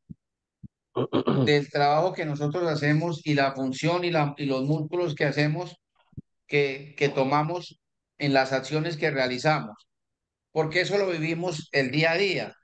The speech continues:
Speaker 2: en el, en los entrenamientos, en, en la repetición, eh, bueno, en todo lo que hacemos. Entonces es fundamental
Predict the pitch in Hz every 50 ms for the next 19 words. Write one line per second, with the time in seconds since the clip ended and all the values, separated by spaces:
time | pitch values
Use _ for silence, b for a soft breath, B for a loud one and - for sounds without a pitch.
0 | - _ 127 123 123 120 120 123 127 123 - 143 135 131 123 117 131 127 117 127
1 | 123 123 123 123 131 147 156 156 156 147 151 147 143 139 135 131 131 - 135 131
2 | 127 127 127 123 127 123 120 - 127 123 123 - 123 110 - - 160 156 156 156
3 | 151 147 143 139 147 - _ _ _ - - - _ _ - 135 131 131 127 123
4 | 123 123 123 120 - - - 127 131 151 151 147 143 131 120 120 117 113 - _
5 | _ _ _ _ _ _ - 139 131 120 113 - 160 175 196 202 196 190 170 147
6 | - 135 127 - 147 143 131 117 110 107 - - _ _ _ _ _ _ _ _
7 | _ _ _ _ _ _ - 120 120 143 151 165 151 175 175 165 170 170 175 165
8 | 160 147 135 127 120 120 120 - 135 131 117 98 -